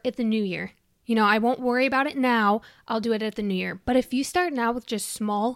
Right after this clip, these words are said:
habits, I'm not saying you're excluding any of these fun foods because literally <laughs> I live for this season.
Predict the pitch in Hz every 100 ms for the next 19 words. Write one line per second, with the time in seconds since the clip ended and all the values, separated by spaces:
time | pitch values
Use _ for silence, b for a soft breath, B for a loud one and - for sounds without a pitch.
0 | - - 208 208 311 349 - b b b
1 | 214 233 294 - 403 381 302 294 285 -
2 | 294 277 233 233 269 247 - 240 233 240
3 | 220 - - 240 - 233 220 214 220 226
4 | - 285 240 277 - 226 277 262 214 233
5 | 349 403 - 330 349 294 370 - - 359
6 | 320 240 320 330